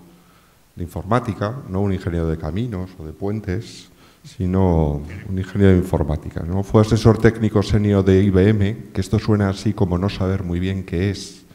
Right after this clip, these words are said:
Entre mil novecientos, las fechas son curiosas,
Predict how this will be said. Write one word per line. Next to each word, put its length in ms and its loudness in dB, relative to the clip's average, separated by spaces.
Entre 300 0
mil 160 2
novecientos, 680 0
las 160 -6
fechas 340 -6
son 160 -2
curiosas, 760 -4